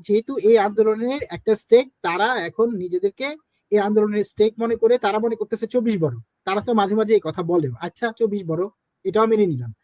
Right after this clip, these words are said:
যে চব্বিশ বা একাত্তরের চেয়ে বড়, জামাতের কথা আমি মেনে নিলাম, চব্বিশ একাত্তরের চেয়ে বড়। আপ-, আ-, আপনাদের কথা আপনারা মেনে নেন, দেখি তো মেনে আপনি আপ-, আপনারা ঘোষণা দেন যে একাত্তরের চেয়ে চব্বিশ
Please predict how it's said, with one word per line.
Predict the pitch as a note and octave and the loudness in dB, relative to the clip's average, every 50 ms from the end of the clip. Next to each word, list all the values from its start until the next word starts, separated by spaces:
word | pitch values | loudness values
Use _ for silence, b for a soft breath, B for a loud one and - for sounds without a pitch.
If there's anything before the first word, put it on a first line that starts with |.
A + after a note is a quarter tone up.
| _ _ _ _ _ E3 | _ _ _ _ _ -2
যে | F3+ E3+ | -2 0
চব্বিশ | - - - F#3+ F3+ A3+ B3 A#3+ - - _ _ _ _ _ _ _ _ _ _ F3 | 2 2 2 2 2 -4 -6 -6 -10 -16 _ _ _ _ _ _ _ _ _ _ -10
বা | D#3 - - - - - - F#3+ | -10 -10 -10 -12 -16 -12 -10 -8
একাত্তরের | F3+ - F#3+ - - G3 G3+ - | -6 -6 -4 0 2 2 2 2
চেয়ে | - F#3 E3 D#3+ | 2 0 0 0
বড়, | C#3 A#2+ A2+ A2 - _ _ _ _ _ - | -2 -2 -6 -10 -14 _ _ _ _ _ -6
জামাতের | D#3 F3+ G3 A3 A3+ A3+ A#3 A3 - G3+ | -2 0 2 2 0 0 -2 -2 -2 -4
কথা | F#3 - A3 G#3+ | -4 -2 -2 -2
আমি | G#3+ G#3 G3+ | -2 0 0
মেনে | G#3 G3 F3 D#3 | 0 0 0 -2
নিলাম, | C3+ B2 A#2+ A#2+ - _ | -4 -6 -8 -10 -4 _
চব্বিশ | G#3 G#3+ A3 G#3+ - | -2 -2 -2 -4 -6
একাত্তরের | G#3 - - - _ A#3 A3 A#3+ G#3+ | -6 -8 -8 -10 _ -8 -8 -6 -2
চেয়ে | A#3 A#3 A3+ B3 | -2 0 0 2
বড়। | B3+ D4 B3+ D3+ A2 - _ _ _ _ _ _ _ _ _ _ _ _ _ _ _ | 2 2 -2 -2 -4 -8 _ _ _ _ _ _ _ _ _ _ _ _ _ _ _
আপ-, | - G3 - - _ - - | -6 -6 -6 -8 _ -10 -10
আ-, | - - _ - F3+ G3+ | -10 -10 _ -6 -6 -4
আপনাদের | - B3 A#3 A#3+ B3+ - | -2 -2 -2 -2 -4 -8
কথা | B3+ B3 B3 A#3 | -6 -6 -6 -6
আপনারা | - B3+ B3+ B3 B3+ | -4 -4 -4 -2 -2
মেনে | C4 C4+ B3 | -2 -2 -2
নেন, | G3+ F#3 D#3 D3 | -2 -2 -2 -4
দেখি | E3+ - A3 G#3+ | -6 -8 -4 -4
তো | A#3 A3+ | -2 -2
মেনে | B3 B3+ B3+ A#3+ F3 F#3+ | -2 -2 -2 -4 -4 -6
আপনি | - A3+ A#3 D4+ - - - F#4+ | -6 -4 -4 -4 -4 -4 -6 -8
আপ-, | - - _ _ - B3+ | -8 -10 _ _ -12 -12
আপনারা | - - A3+ A#3 G#3+ C#3+ | -6 -4 -4 -4 -2 -4
ঘোষণা | E3 F3 - A3 A#3 A#3+ B3+ | -4 -4 -2 -2 0 2 0
দেন | C4 B3+ A#3 B3+ | 0 0 -2 -4
যে | C4+ D4 - _ _ _ _ _ - | -6 -6 -8 _ _ _ _ _ -10
একাত্তরের | F#3+ F#3+ G#3+ G#3+ - A#3+ B3 A#3 | -6 -4 -4 -4 -2 -4 -4 -4
চেয়ে | A#3+ A#3 - C4 | -4 -8 -6 -4
চব্বিশ | B3 A3+ B3 | -2 -2 -2